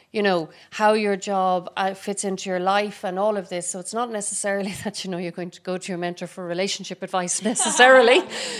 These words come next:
but it's, it's, it's how it fits into your life. Whereas, you know, life coaching, you know, that's a slightly different thing again.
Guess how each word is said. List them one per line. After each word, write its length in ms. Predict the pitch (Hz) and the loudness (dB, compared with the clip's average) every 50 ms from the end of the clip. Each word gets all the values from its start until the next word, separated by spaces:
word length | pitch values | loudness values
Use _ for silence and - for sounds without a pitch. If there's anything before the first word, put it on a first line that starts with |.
| - - - | -10 -6 0
but 180 | - 233 226 - | 0 2 2 4
it's, 200 | 226 240 233 - - - | 0 0 0 -2 0 2
it's, 200 | 240 233 240 - | 2 2 2 2
it's 160 | - 233 226 - | -2 -2 -2 0
how 400 | - - 220 240 247 254 269 269 | -6 -4 -2 0 2 2 2 2
it 140 | 254 240 | 0 -2
fits 340 | 247 - - 247 233 - - | -4 -6 -6 -6 -4 -2 -4
into 340 | 233 214 208 202 - - 214 | -4 -4 -4 -6 -8 -10 -8
your 300 | 202 190 185 185 185 185 | -8 -6 -6 -4 -4 -4
life. 640 | 180 180 175 175 175 170 151 143 - - - - - _ _ _ _ - - - _ _ | -4 -4 -6 -6 -6 -6 -8 -12 -18 -20 -20 -20 -20 _ _ _ _ -20 -20 -20 _ _
Whereas, 720 | - 214 208 196 190 185 185 180 180 180 180 170 175 - - | -2 0 2 2 2 0 0 0 0 -2 -2 -4 -6 -8 -6
you 60 | - | -6
know, 120 | 190 165 - - | -6 -6 -6 -6
life 240 | 185 190 196 202 - | -4 -4 -4 -4 -4
coaching, 500 | - 214 190 185 - - 190 175 170 165 | -8 -8 -8 -6 -8 -8 -6 -6 -6 -6
you 140 | 175 180 170 | -6 -8 -6
know, 140 | 170 165 | -8 -8
that's 240 | 170 - 165 160 - | -8 -10 -12 -12 -12
a 60 | 170 | -12
slightly 360 | 170 - - 180 170 165 - 170 | -10 -10 -10 -10 -12 -12 -12 -12
different 320 | - 190 185 - 190 165 | -12 -12 -12 -10 -12 -10
thing 160 | 170 165 165 | -10 -10 -10
again. 340 | 160 156 - 185 170 156 147 | -10 -8 -6 -6 -6 -6 -8